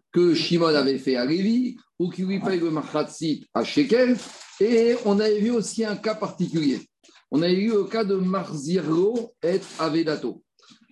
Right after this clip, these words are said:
Donc, c'est quoi le cas de Marziro et Avedato ? On va dire, Réhouven n'a pas le droit de faire le neder, que Shimon n'a pas le droit de tirer profit de ses biens.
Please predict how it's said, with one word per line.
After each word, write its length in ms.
Donc, 240
c'est 160
quoi 260
le 140
cas 160
de 60
Marziro 420
et 40
Avedato ? 600
On 60
va 60
dire, 160
Réhouven 400
n'a 140
pas 180
le 80
droit 680
de 200
faire 380
le 80
neder, 420
que 120
Shimon 400
n'a 160
pas 120
le 60
droit 180
de 120
tirer 320
profit 320
de 100
ses 180
biens. 220